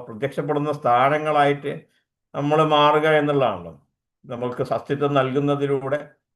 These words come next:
സംഭവിക്കുക. അത് അള്ളാഹു പറഞ്ഞ "കുന്തു കൻസൻ മഖ്ഫിയ ഫഹബബ്തു അൻ ഉറഫ" എന്ന് പറഞ്ഞില്ലേ? ഞാനൊരു ഗോപ്യമായ നിധിയായിരുന്നു എന്ന് സൂഫിയാക്കൾ പറയുന്നില്ല. അപ്പൊ അറിയപ്പെടാൻ ഞാൻ ആഗ്ര-, പിന്നെ അറിയപ്പെടാവുന്നതിനെ ഞാൻ ഇഷ്ടപ്പെട്ടു, അതിനുവേണ്ടി ഞാൻ സൃഷ്ടിച്ചു എന്ന് പറഞ്ഞില്ല. അപ്പൊ അള്ളാഹിനെ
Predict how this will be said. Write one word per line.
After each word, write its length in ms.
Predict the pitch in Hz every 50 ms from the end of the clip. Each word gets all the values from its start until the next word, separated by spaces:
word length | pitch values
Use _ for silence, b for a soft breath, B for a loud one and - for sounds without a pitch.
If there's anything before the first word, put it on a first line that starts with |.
| _ _ _ -
സംഭവിക്കുക. 280 | 175 175 180 180 175 175
അത് 80 | 175 175
അള്ളാഹു 200 | 180 185 185 185
പറഞ്ഞ 160 | 185 185 185 175 165
"കുന്തു 240 | 175 170 160 - 180 170
കൻസൻ 280 | 175 170 165 165 180 175 180
മഖ്ഫിയ 340 | 175 165 - - 180 175 180 170 170
ഫഹബബ്തു 440 | 170 160 156 156 170 170 175 170 175 170
അൻ 120 | 170 170 170 160 160
ഉറഫ" 180 | 165 160 143 175 170
എന്ന് 100 | 165 160
പറഞ്ഞില്ലേ? 280 | 147 139 120 104 104 107 110
ഞാനൊരു 360 | 107 113 123 131 139 135 147 156 156 - - _ _ _ _ _ _ -
ഗോപ്യമായ 540 | 170 170 175 175 170 202 208 208 208 202 202 196 196 190
നിധിയായിരുന്നു 680 | 196 185 185 180 175 175 170 165 160 151 143 143 147 151 - _ _ _ _ _ _ _ _ _ _ -
എന്ന് 140 | 147 156 156 160
സൂഫിയാക്കൾ 400 | 160 156 - 170 165 160 160 165 165 165
പറയുന്നില്ല. 380 | 165 160 165 160 143 123 107 - - - _ _ _ _ _ _ _ _ _ _
അപ്പൊ 120 | _ - 131 143
അറിയപ്പെടാൻ 500 | 147 156 165 180 170 160 180 180 180 180 180 180
ഞാൻ 120 | 175 175 175 170 170
ആഗ്ര-, 280 | 170 165 160 160 165 - 156
പിന്നെ 180 | 165 156 160 156 143 135
അറിയപ്പെടാവുന്നതിനെ 760 | 151 156 165 165 165 165 170 170 170 170 170 170 170 170 170 170 165 160
ഞാൻ 100 | 160 160 165 -
ഇഷ്ടപ്പെട്ടു, 540 | - - 156 147 147 165 151 147 - 151 131 - - - _ _ _ -
അതിനുവേണ്ടി 380 | 127 135 160 170 170 165 160 165
ഞാൻ 80 | 156 151 143
സൃഷ്ടിച്ചു 300 | 156 143 147 160 143 165
എന്ന് 120 | 165 156 151
പറഞ്ഞില്ല. 240 | 139 120 110 110 117
അപ്പൊ 100 | 110 117 117
അള്ളാഹിനെ 280 | 120 127 135 143 151